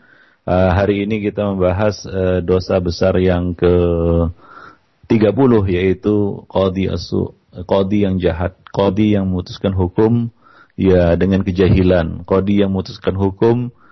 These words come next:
tidak dengan hukum Allah Subhanahu wa taala, qadi yang memutuskan hukum, ya, dengan, eh, kecurangan dan kezaliman. Nah, ini termasuk salah satu dosa besar yang berakibat buruk bagi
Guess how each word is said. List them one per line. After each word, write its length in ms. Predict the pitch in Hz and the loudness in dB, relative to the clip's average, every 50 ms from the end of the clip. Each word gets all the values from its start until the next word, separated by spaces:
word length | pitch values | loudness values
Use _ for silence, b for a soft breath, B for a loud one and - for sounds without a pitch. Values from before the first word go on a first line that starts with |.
| b b b | b b b
tidak 240 | 110 110 107 110 104 | -2 0 0 0 0
dengan 240 | 104 101 101 98 95 | -2 -4 -4 -4 -4
hukum 260 | 98 104 95 101 95 98 | -4 -4 -4 -4 -2 -2
Allah 240 | 101 98 95 95 92 | -2 0 2 0 0
Subhanahu 540 | 90 - 92 87 82 82 90 98 98 95 92 | 0 -2 -4 -2 -2 -2 0 0 0 0 0
wa 60 | 92 - | 0 -2
taala, 360 | - 92 98 98 98 95 92 92 90 95 - | -4 -4 -4 -4 -4 -4 -4 -6 -8 -10 -4
qadi 320 | - 101 101 95 104 107 | -2 -2 0 0 2 2
yang 100 | 107 98 | 2 2
memutuskan 400 | 98 95 92 - - - - 92 | 0 -2 -4 -4 -4 -2 -2 0
hukum, 600 | 95 95 92 90 - - 113 113 117 117 117 120 b b b b b b b | 0 0 -4 -2 0 0 0 0 0 -4 -8 -10 b b b b b b b
ya, 480 | - 95 92 92 87 87 87 87 90 92 | -2 0 2 2 2 0 0 -2 -6 -6
dengan, 640 | 92 90 98 101 101 101 101 101 98 95 95 92 92 | -4 -2 -2 -2 0 -2 -2 -2 -4 -6 -6 -8 -6
eh, 180 | 92 95 95 | -6 -6 -6
kecurangan 760 | 95 110 110 - 113 104 110 104 104 104 101 92 87 85 85 85 | -6 -6 -8 -6 -4 -4 -2 -2 -2 -2 -4 -4 -4 -6 -6 -6
dan 160 | 85 87 95 | -8 -6 -4
kezaliman. 760 | 95 92 87 92 90 87 90 85 82 80 80 80 80 78 80 b b b b b b b b b | -2 0 2 2 2 2 0 0 -2 -2 -4 -4 -6 -8 -10 b b b b b b b b b
Nah, 80 | 90 95 | -2 0
ini 160 | 107 120 113 | 0 0 0
termasuk 400 | 113 107 107 104 101 - 107 101 | 0 0 0 0 -2 -2 -4 -4
salah 240 | - 98 95 95 95 | -2 0 0 0 0
satu 160 | 92 101 98 | 0 0 2
dosa 240 | 95 90 87 98 92 | 2 2 2 2 0
besar 340 | 92 87 - 113 110 110 107 107 101 | 0 -2 0 0 0 0 0 -2 -4
yang 240 | 101 101 101 98 95 | -2 -2 -2 -2 -2
berakibat 560 | 95 - - 110 98 - 104 98 95 92 90 | -4 -4 -6 -6 -6 -4 -4 0 0 -2 -2
buruk 340 | 92 95 98 107 117 - - | 0 0 0 2 2 0 0
bagi 600 | 107 104 104 98 98 104 101 101 98 95 92 92 | 0 0 0 0 -2 -2 -2 -2 -2 -4 -6 -8